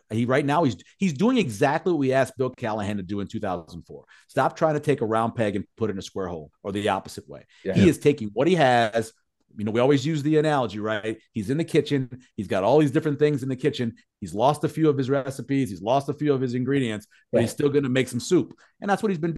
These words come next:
Speaker 1: doing the best he can. And I, I, I admire that. Um, I do like the idea that he kinda steps on, as he says, his coordinators and says, "This is what we're doing now."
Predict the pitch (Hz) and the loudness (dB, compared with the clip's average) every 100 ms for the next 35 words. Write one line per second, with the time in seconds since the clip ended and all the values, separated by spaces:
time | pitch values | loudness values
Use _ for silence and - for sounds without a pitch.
0 | - 208 113 131 123 135 - 120 110 117 | -4 -4 -2 -2 -4 -6 -6 -6 -4 -4
1 | 123 120 - _ - 123 127 123 123 123 | -4 -6 -14 _ -14 -10 -4 -2 0 2
2 | 151 156 156 160 - 110 107 101 104 120 | 2 2 -2 -4 -6 -4 -4 -4 -4 -4
3 | 110 139 131 135 139 127 127 117 123 131 | -2 -2 0 0 0 0 0 0 2 2
4 | 147 156 _ _ _ _ 113 110 107 - | 0 -2 _ _ _ _ -6 -4 -6 -6
5 | 120 117 110 - _ - 123 117 107 104 | -2 -2 -2 -8 _ -4 0 0 -2 -4
6 | _ _ - - 147 139 - 135 135 127 | _ _ -20 -2 0 0 0 -2 0 -2
7 | 123 117 120 127 120 127 - _ - 113 | -4 -4 0 0 0 -4 -10 _ -6 -6
8 | 95 - - 135 131 135 147 156 160 127 | -6 -16 -4 0 0 2 0 0 -2 -6
9 | 117 101 - 120 139 120 117 127 107 104 | -6 -6 -4 -6 -4 -4 0 0 0 -2
10 | 98 156 | -4 -8